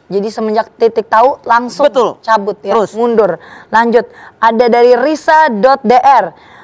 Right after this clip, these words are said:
Speaker 1: "Assalamualaikum.
Speaker 2: Waalaikumsalam.
Speaker 1: Galon lima.
Speaker 2: Ada apa?
Speaker 1: Saya ibu rumah tangga. Saya ingin membahagiakan ibu saya. Pas banget ibu saya H P-nya rusak.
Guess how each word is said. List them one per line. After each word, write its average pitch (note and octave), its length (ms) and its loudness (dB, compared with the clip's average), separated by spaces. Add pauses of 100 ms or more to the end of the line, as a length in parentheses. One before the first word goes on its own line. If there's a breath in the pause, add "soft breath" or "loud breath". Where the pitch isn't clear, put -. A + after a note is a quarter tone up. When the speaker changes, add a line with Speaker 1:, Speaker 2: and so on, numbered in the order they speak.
Speaker 1:
"Assalamualaikum. D4 1000 0
Speaker 2:
Waalaikumsalam. G3 600 0
Speaker 1:
Galon D4 280 2
lima. D#4+ 600 -2
Speaker 2:
Ada E3+ 220 0
apa? E3+ 200 -4
Speaker 1:
Saya A3 240 2
ibu B3+ 160 2
rumah C#4 240 0
tangga. C#4 640 2
Saya F#3 360 -4
ingin A#3 200 0
membahagiakan B3 640 0
ibu C4+ 200 -2
saya. D#4+ 300 0
Pas C#4+ 280 -4
banget D4 500 -2
ibu A#3+ 180 0
saya G#3+ 380 0
H A#3+ 140 0
P-nya F#3+ 220 -10
rusak. B3 460 -2